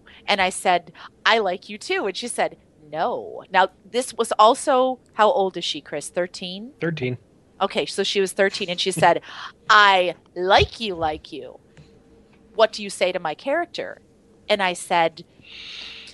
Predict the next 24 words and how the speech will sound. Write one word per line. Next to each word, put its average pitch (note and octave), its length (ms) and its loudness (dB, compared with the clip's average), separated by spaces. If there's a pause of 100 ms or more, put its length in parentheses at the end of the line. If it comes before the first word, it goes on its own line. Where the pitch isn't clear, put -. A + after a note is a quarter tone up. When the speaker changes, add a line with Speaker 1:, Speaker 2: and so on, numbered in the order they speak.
(520)
Speaker 1:
now, B3 300 6
my B3 160 4
character D4 640 -2
was G#3 160 -4
Dragonborn, F3 720 -2
so G#3+ 120 -4
I G3+ 80 2
said, G3 380 0 (540)
"Let F3+ 240 0
me D4+ 120 -8
just G#4 280 -6
think E4+ 180 -6
about D#3+ 320 2
it F3+ 120 -4
for F#3+ 200 -10
fifty - 380 -12
years, D3 560 -8 (120)
and F#3+ 320 0 (120)
I'll F#3+ 140 2
let F3 200 0
you G3 120 -12
know," C#4 260 4
because F#3 580 0 (500)
I, A3 260 8